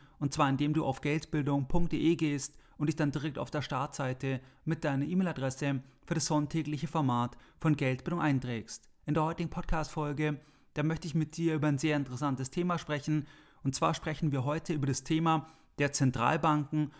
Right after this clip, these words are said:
und zwar, dass man dort beobachten kann, dass die zuletzt jetzt wieder verstärkt in Gold investieren,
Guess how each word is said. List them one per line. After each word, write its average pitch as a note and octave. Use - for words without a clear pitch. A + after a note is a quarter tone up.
und C3+
zwar, D#3
dass D3
man C3+
dort C#3+
beobachten D#3+
kann, C#3+
dass C3+
die F3+
zuletzt D3+
jetzt D3
wieder D3+
verstärkt C#3
in C3+
Gold C3+
investieren, E3